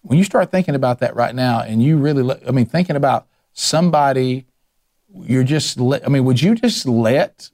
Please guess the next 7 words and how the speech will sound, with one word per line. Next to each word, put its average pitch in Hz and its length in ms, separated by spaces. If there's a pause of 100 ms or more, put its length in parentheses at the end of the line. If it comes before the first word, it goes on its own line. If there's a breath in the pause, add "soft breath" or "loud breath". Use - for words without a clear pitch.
(120)
people 143 300
you 143 180
love 139 400
just 139 260
play 127 240
in 151 100
traffic - 640